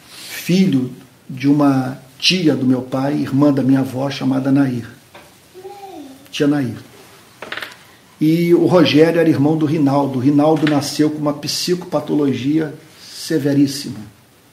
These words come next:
Onde ele chegava, todos sabiam que ele havia chegado. Ele não conseguia parar quieto.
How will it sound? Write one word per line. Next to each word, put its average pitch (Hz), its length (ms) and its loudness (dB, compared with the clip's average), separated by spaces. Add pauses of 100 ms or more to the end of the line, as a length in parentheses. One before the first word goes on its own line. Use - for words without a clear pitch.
(680)
Onde 170 500 0
ele 151 160 2
chegava, - 1700 -4 (440)
todos 190 440 6
sabiam 151 480 0
que - 80 -6
ele 165 100 -2
havia 143 220 -2
chegado. 135 500 -8 (1120)
Ele 151 160 4
não 147 80 2
conseguia 139 400 -2
parar 139 220 -6
quieto. 127 360 -8